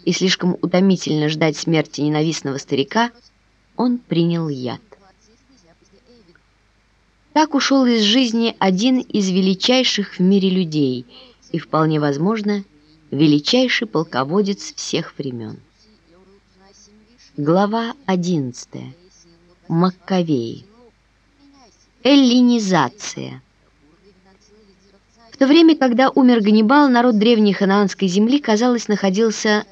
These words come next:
на последней стадии полного забвения и должен был стать не более чем маленьким штрихом в истории человечества. На западе ещё существовал Карфаген, но теперь это был просто город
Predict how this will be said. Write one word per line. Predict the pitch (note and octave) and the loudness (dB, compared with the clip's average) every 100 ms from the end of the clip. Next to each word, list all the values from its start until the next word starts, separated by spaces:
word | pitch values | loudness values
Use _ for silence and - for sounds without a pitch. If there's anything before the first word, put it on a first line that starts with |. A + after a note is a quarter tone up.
| - | -2
на | G#3+ | 0
последней | A3 F#3+ - G#3+ A#3 G3 F#3+ | 2 -2 2 0 2 2 0
стадии | - - A#3 G#3 G#3 | -2 0 0 2 -2
полного | G3+ G3+ G3+ F#3+ F3 | -2 -2 0 0 -2
забвения | E3+ D#3+ D3 E3 B3 A#3+ A#3 A3+ - - - - _ | -2 -4 -2 -2 0 0 -4 -6 -12 -20 -20 -20 _
и | A#3 | -2
должен | G#3 D4 D4+ C#4 B3 | 2 4 4 2 2
был | B3+ | 0
стать | A#3+ B3+ B3 | 0 -2 -2
не | A#3+ | -2
более | A3+ C4 A#3 | 0 2 0
чем | - A3 | 0 0
маленьким | G#3+ A3 A3 G3+ G3+ F#3+ | 2 2 2 0 -4 -4
штрихом | - - F3 - B3 G#3+ | -6 -6 -6 -4 -2 -2
в | |
истории | F3 - G3 F#3+ F3+ | -4 -2 0 0 -2
человечества. | - F3+ E3+ C3 - - - _ - _ C#4 C#4 B3 C#4+ D#4+ C4 A3 _ _ _ _ _ A#3+ A#3 _ _ B3+ D4+ _ E3 F3 G4+ _ _ _ - | -4 -4 -2 -6 -8 -12 -14 _ -20 _ _ _ _ -20 -20 _ _ _ _ _ _ _ _ _ _ _ _ _ _ _ _ _ _ _ _ -2
На | G#3+ | 0
западе | B3 E4 D#4 C4 | 4 2 2 2
ещё | C4 - | 2 0
существовал | B3 A#3 A#3 G#3+ G3 G3 G3 | -2 -2 -2 -2 -2 2 2
Карфаген, | F3+ E3+ - F3 D4 C#4+ | 0 -6 -2 0 2 2
но | G#3 | 2
теперь | G3 - D4+ D4 | 0 0 0 0
это | A3 G#3 | -4 -2
был | A3 | -2
просто | A3 A3+ G#3 G3+ | -2 -6 -4 -6
город | F#3+ A#3 G#3+ | -2 -2 -4